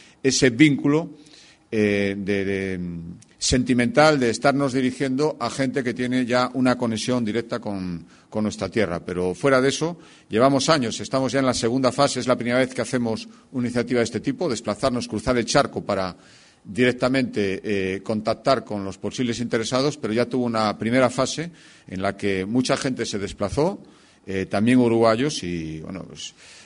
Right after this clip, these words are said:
el primer objetivo era llegar a treinta mil personas, lo cubrimos con creces y ahora en esta segunda fase, estamos ya en la, dura tres años, estamos casi en la mitad en el Ecuador,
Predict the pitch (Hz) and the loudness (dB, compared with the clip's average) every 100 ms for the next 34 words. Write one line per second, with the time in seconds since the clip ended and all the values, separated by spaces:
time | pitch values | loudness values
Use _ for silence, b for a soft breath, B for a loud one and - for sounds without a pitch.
0 | B 101 95 107 120 120 123 - 120 120 | B -8 -4 0 2 2 0 2 2 4
1 | 120 117 120 117 117 110 110 113 101 110 | 4 4 2 2 0 -4 -4 -4 -4 -4
2 | 123 147 123 95 101 110 110 - 107 117 | -2 -2 -2 -2 0 0 -2 -4 -2 -2
3 | 110 143 131 - 101 107 113 113 104 110 | -2 -4 -6 -4 -2 0 0 -2 -6 -8
4 | - 113 107 107 - 107 113 110 107 104 | -6 -2 -2 -4 -6 -4 -2 0 2 0
5 | 95 - 131 120 156 151 107 101 107 104 | -2 -2 -2 0 -2 -4 -4 0 0 0
6 | 95 110 117 113 107 139 127 90 90 113 | -2 2 2 2 0 -2 -2 -4 -6 -4
7 | 104 107 107 110 104 98 98 123 107 98 | -4 -4 -6 -4 -4 -2 -2 -2 -4 -6
8 | 92 98 107 123 | -6 -2 0 -2